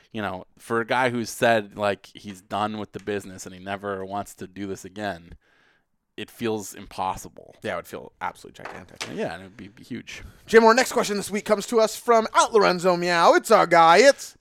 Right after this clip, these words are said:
Speaker 1: Doug
Speaker 2: Doug
Speaker 1: Crap.
Speaker 2: Crap. And he asks, "At WrestleMania, the W W E starts a Pete Rose and Kane-like rivalry,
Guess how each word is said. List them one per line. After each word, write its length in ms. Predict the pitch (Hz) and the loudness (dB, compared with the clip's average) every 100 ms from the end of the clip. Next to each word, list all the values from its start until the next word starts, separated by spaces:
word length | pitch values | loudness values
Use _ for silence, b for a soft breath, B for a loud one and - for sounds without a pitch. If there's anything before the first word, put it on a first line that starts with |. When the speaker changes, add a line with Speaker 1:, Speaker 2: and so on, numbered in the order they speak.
| _ | _
Speaker 1:
Doug 140 | - 90 | -2 2
Speaker 2:
Doug 280 | 151 139 113 | 4 4 0
Speaker 1:
Crap. 140 | 107 - _ | -4 -12 _
Speaker 2:
Crap. 460 | - 135 110 95 - | 0 4 4 2 -4
And 80 | 104 | -8
he 100 | 104 | -6
asks, 340 | 101 - - - B B B - | -4 -6 -12 -20 B B B -8
"At 100 | 123 | 0
WrestleMania, 640 | 202 - 220 117 110 110 | 0 2 -2 -4 -4 -4
the 60 | 110 | -2
W 260 | 120 127 | -4 -2
W 300 | 143 135 127 | -4 -4 -6
E 80 | 120 | -8
starts 460 | - - 139 135 - | -10 -2 0 0 -4
a 40 | |
Pete 360 | - - 214 - | -12 -12 -12 -4
Rose 340 | 151 151 160 147 | 2 2 2 -2
and 120 | 120 | -8
Kane-like 680 | - 185 208 226 156 107 - | -10 -8 -6 -6 -4 -4 -4
rivalry, 640 | 107 90 85 85 82 85 | -2 -2 -4 -10 -12 -14